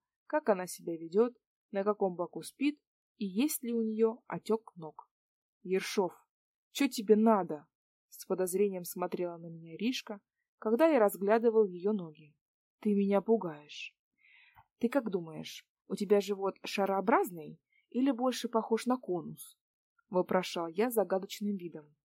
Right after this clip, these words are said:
"Нет, ты ненормальный. Это-то тебе зачем понадобилось? У меня и живота-то пока нет.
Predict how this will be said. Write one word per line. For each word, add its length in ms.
"Нет, 480
ты 120
ненормальный. 800
Это-то 400
тебе 260
зачем 440
понадобилось? 840
У 80
меня 260
и 40
живота-то 600
пока 300
нет. 260